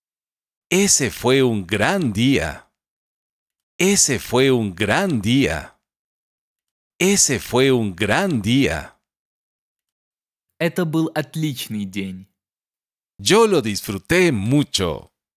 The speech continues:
Speaker 1: Yo lo disfruté mucho.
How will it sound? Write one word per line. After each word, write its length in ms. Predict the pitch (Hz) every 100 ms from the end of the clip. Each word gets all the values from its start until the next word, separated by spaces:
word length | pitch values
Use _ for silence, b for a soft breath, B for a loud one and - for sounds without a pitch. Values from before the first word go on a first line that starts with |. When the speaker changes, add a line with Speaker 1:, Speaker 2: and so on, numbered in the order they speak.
| _ _ _ _ _ _ _ _ _
Speaker 1:
Yo 300 | - 101 226
lo 160 | 220 165
disfruté 720 | 107 98 - 98 - 175 175
mucho. 800 | 107 110 143 139 - 87 53 -